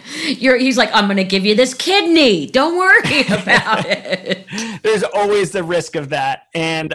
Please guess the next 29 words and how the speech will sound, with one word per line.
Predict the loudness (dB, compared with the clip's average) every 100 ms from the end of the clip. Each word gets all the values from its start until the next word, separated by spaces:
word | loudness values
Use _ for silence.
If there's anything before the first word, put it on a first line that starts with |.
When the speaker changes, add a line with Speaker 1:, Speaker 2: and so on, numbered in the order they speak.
| -6
Speaker 2:
I | -8 -8
had | -14
to | -14
totally | -6 -4 -2 -2 -4
just | -4 -6 -6 -10 -18 -20 _
base | -4 -2 -2 -6
this | -12 -6 -6 -6 -12 -8
on | -6 -4 -6
trust. | -6 -6 -4 -6 -14 -18 _ -12
And, | -8 -6 -6 -8 -10 -16 _ -20 -20 _ -8
um, | -6 -4 -6 -8 -14 _ _ _ _ _ _ _ _ _ -10
and | -6 -4
it, | -6
it, | -6 -10
he, | -8 -10 -8
he, | -6 -8 -10 -14
true | -8 -4
to |
his | -4 -2
word, | -4 -6 -8
he, | -10 -8 -6 -8 -10
he | -10 -6 -4
held | -4 -6
up | -6
his | -8
end | -6
of | -6
the |
bargain. | -6 -4 -4 -8 -14